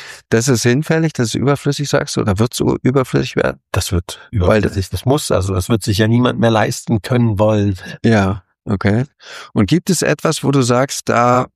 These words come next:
Speaker 1: ist es durch K I komplexer statt einfacher geworden? Weil bisher klingt es ja so, es wird einfacher in der Form, dass ich nicht mehr bei, gerade beim Bugfixing muss ich nicht mehr händisch nach den Fehlern suchen, das mache ich quasi auch mit der Maschine, lass die Maschine suchen.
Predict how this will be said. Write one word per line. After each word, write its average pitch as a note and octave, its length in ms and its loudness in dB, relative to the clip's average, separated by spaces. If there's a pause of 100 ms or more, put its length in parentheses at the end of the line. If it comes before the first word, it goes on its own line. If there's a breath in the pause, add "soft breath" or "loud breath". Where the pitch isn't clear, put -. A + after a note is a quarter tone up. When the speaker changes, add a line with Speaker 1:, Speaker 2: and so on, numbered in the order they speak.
(880)
Speaker 1:
ist E2+ 380 -6
es A#2+ 160 -2
durch A#2+ 240 0
K A2+ 180 0
I B2 120 0
komplexer G2+ 640 0
statt - 220 -4
einfacher D#3 420 -2
geworden? D#3+ 380 -4
Weil G2+ 120 2
bisher C#3 440 -2
klingt B2+ 240 -2
es A#2 100 -4
ja C3 120 0
so, B2 120 2
es A#2 140 -2
wird A#2 120 0
einfacher C#3 540 0
in A2 60 0
der A2+ 160 2
Form, B2 200 0
dass A2+ 360 -2
ich A2 100 -2
nicht A2+ 140 0
mehr G#2 180 0 (400 loud breath)
bei, G2+ 100 0
gerade G#2+ 300 -2
beim F#2 160 0
Bugfixing C#3 640 -2
muss A#2 200 2
ich G#2+ 120 2
nicht A2+ 200 2
mehr G#2+ 120 4
händisch A2+ 500 2
nach A2 160 2
den G2 160 0
Fehlern D#3+ 300 2
suchen, D3+ 320 0
das - 100 -2
mache A2+ 160 2
ich F#2 80 -2
quasi - 240 -2
auch - 160 -2
mit - 140 -2
der - 60 0
Maschine, C#3 400 0 (420 loud breath)
lass G#2+ 180 0
die A2 80 0
Maschine B2+ 400 2
suchen. C#3 380 0